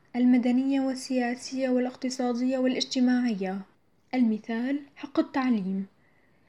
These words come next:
المقوم الثالث، الواجبات. تعريف المفهوم: أفعال مطلوبة من الفرد تختلف باختلاف دوره في المجتمع. المثال: الدفاع عن الوطن.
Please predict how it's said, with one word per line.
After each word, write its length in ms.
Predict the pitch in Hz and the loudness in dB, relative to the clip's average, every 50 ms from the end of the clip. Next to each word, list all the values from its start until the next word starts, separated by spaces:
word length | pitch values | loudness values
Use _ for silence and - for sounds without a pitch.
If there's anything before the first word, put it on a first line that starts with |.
| _ - - | _ -4 0
المقوم 580 | 285 254 240 240 - - 277 269 277 285 285 277 | 2 2 2 2 2 0 0 0 2 0 0 -2
الثالث، 560 | 277 - - 247 208 196 196 202 208 208 - _ _ _ _ _ _ - | -6 -6 -6 -4 -2 -2 -4 -4 -6 -8 -10 _ _ _ _ _ _ -2
الواجبات. 840 | 247 254 254 262 269 269 247 254 254 240 - 220 202 202 202 202 - - _ _ - | 0 0 2 2 0 0 0 -2 -4 -4 -4 -4 -4 -4 -6 -10 -14 -20 _ _ -8
تعريف 340 | - 240 247 262 269 247 254 | -4 0 2 2 2 0 0
المفهوم: 720 | 208 208 202 208 - - - 226 233 233 247 269 302 311 - - - - - - _ - | -4 -4 -4 -6 -8 -6 -2 0 2 2 2 2 0 -4 -8 -20 -20 -20 -20 -20 _ -12
أفعال 580 | 254 - 262 254 269 277 277 277 277 269 269 269 | -8 -6 -4 -4 -2 0 0 2 2 2 2 0
مطلوبة 540 | 269 269 - 277 262 208 196 190 - 208 | 0 -2 -2 -2 0 0 0 -4 -4 -4
من 220 | 202 202 208 208 208 | -4 -4 -2 -2 -4
الفرد 640 | 214 214 - - 254 240 240 - 277 277 285 311 - - - - _ _ - | -4 -6 -6 -4 -6 -6 -4 -2 0 0 0 -2 -4 -12 -20 -20 _ _ -6
تختلف 560 | 269 254 - - - 277 269 269 - - 285 | -6 -6 -4 -2 0 0 0 0 0 0 -2
باختلاف 720 | 269 277 254 - - - 269 254 269 277 277 269 - 269 | 0 0 -2 -4 -4 -4 -2 -2 0 0 -2 -2 -2 -4
دوره 500 | 233 262 254 262 269 269 247 254 262 254 | -2 -2 -2 0 0 -2 -2 -2 -2 -4
في 120 | 254 269 | -2 -2
المجتمع. 600 | 262 262 262 247 262 - 254 214 196 208 196 - 220 - _ _ _ _ _ - | 0 0 -2 -2 -4 -6 -4 -4 -4 -4 -6 -8 -12 -16 _ _ _ _ _ -2
المثال: 720 | 226 214 214 214 208 - - 226 220 226 247 285 302 294 - - _ _ - - | 0 0 0 0 -2 -4 -4 -4 -2 0 0 0 -2 -4 -6 -20 _ _ -10 -8
الدفاع 480 | 240 214 - 254 247 - - 285 285 285 | -8 -4 -2 -4 -4 -2 -2 -2 -2 0
عن 240 | 277 277 294 277 285 | 0 -2 -2 0 0
الوطن. 540 | 277 277 285 269 269 226 202 196 196 202 | 0 0 0 -2 -2 -2 -2 -2 -2 -4